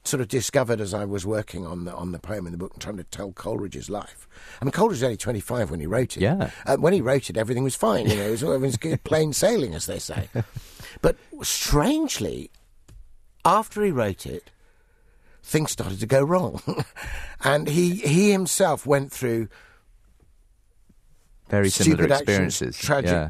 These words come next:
Speaker 1: loss, guilt, you know, dealing with the nightmare of addiction, family breakup, a lot of stuff that
Speaker 2: So he
Speaker 1: happens to a
Speaker 2: kind
Speaker 1: lot
Speaker 2: of
Speaker 1: of people.
Speaker 2: wrote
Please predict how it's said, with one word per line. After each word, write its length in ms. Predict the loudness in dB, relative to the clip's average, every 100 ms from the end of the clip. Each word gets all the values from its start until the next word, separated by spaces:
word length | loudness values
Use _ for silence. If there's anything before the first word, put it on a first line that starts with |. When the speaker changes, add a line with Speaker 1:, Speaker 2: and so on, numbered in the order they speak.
| 0
Speaker 1:
loss, 320 | 0 0 -4 0
guilt, 400 | 2 2 -4 -12
you 120 | -4
know, 220 | -2 0 -2
dealing 440 | -2 0 2 0
with 140 | 0
the 80 | 0
nightmare 500 | 0 0 0 -2 -2
of 80 | -4
addiction, 680 | -6 -8 -8 -8 -6 -6 -8 -12 -12
family 520 | -4 0 2 2 0
breakup, 540 | 2 0 0 -4 -4 0
a 40 |
lot 100 | 2
of 80 | 2
stuff 180 | -2 -4
that 40 |
Speaker 2:
So 100 | 2
he 40 | 4
Speaker 1:
happens 100 | 4
to 60 | 4
a 100 | 4
Speaker 2:
kind 100 | 4
Speaker 1:
lot 40 |
Speaker 2:
of 40 | 2
Speaker 1:
of 80 | -4
people. 220 | -10 -2
Speaker 2:
wrote 540 | 4 6 4 2 -6